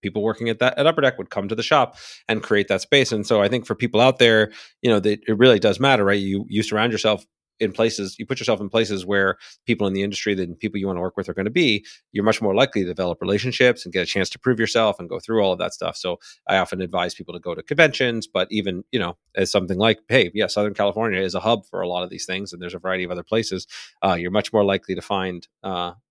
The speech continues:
you know, find those interactions than, than if you're, you know, remote and not putting yourself out there. And that, that can be done,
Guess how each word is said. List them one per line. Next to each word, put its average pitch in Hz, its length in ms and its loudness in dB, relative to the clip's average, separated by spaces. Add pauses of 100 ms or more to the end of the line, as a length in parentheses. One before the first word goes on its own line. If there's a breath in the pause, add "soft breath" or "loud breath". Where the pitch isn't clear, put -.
(220)
you 107 80 -4
know, 80 160 -10 (340)
find 117 180 4
those 95 120 -2
interactions 90 600 -4
than, 87 260 -6 (100)
than 85 160 -4
if - 140 -8
you're, 85 220 -4 (320)
you 95 100 -6
know, - 120 -12 (340)
remote 95 420 -4
and 87 160 -6
not 92 220 -6 (120)
putting 92 160 -8
yourself 90 240 -8
out 90 160 -6
there. 98 80 -6
And 95 100 -2
that, 135 200 0
that 131 120 4
can 117 120 -2
be 107 100 -2
done, 92 300 -2